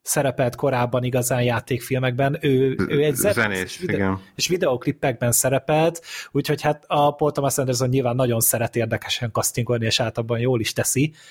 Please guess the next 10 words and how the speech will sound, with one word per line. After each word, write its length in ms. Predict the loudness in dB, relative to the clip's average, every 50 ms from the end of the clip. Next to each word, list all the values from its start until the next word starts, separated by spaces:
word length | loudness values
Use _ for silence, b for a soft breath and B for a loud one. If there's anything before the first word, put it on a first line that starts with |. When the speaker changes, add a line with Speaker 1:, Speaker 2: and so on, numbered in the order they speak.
| B B B B B B B B
Speaker 1:
Itt 200 | -6 -6 -2 0
is 140 | -2 0 2
látszik, 420 | 0 0 0 0 -2 -4 -4 -4 -4
és 240 | -2 0 0 0 0 0
annyira 420 | 0 0 0 0 2 2 2 0
durván 460 | 0 0 2 2 2 2 2 0 0
bekasztingolta 800 | 0 -2 0 0 -2 -2 -2 -2 -2 -2 0 0 0 0 2 2
az 120 | 0 2 2
Alana 300 | 2 2 2 2 2 0
Haymet, 520 | 2 2 2 2 2 2 0 0 -2 -6